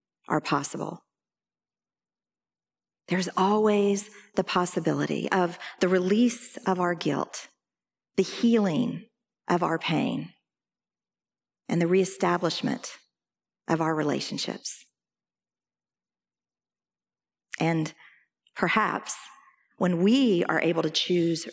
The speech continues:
reconciliation, we too will be gifted with an understanding of how God is using our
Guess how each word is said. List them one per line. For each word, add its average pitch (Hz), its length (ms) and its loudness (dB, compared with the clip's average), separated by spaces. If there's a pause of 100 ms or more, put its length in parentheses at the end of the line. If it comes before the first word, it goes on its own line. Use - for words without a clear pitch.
reconciliation, 151 1040 -2 (1500)
we 214 220 6
too 226 320 2
will 190 120 4
be 180 120 0
gifted 214 440 2
with 180 160 0
an 175 100 0
understanding 180 920 -2 (680)
of - 80 -4
how 175 180 0
God 202 400 2
is 180 180 0
using 175 460 0 (400)
our 170 680 0